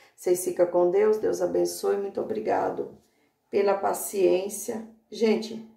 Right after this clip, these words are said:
mais uma vez eu falando, não se esquece, escreve lá no Maria Rotina, nós vamos fazer live lá, tá bom? Tá bom? Live de divulgações, de interação lá, tá? E à tarde,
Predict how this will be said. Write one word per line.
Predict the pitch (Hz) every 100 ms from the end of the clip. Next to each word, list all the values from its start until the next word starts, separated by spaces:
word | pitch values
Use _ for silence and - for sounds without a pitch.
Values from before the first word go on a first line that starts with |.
| _
mais | 233 233
uma | 226 208
vez | 220 220
eu |
falando, | 220 202 180 180 - - _ -
não | 233
se | 233
esquece, | 247 - - 208 202 202 - - - - -
escreve | - 226 226 226
lá | 226 202
no | 202
Maria | 196 190 196
Rotina, | 190 185 - 202 196 185 180 - _ -
nós | 175 196
vamos | 202 202
fazer | 190 185 196
live | 185 185 190 190 202
lá, | 202 196 190 180
tá | - -
bom? | - 214 269 - - - _ _ _ _ _ _ -
Tá |
bom? | 85 190 220 240 - 190
Live | 185 196 196 196
de | - 185
divulgações, | 190 185 185 190 190 202 190 185
de | 196
interação | 185 190 185 190 - 180 185 - -
lá, | 190 185 180 180 - - - _ -
tá? | 175 214 220 - - _ _
E | 226
à | 226 220 226
tarde, | - 185 190 185 175 160 160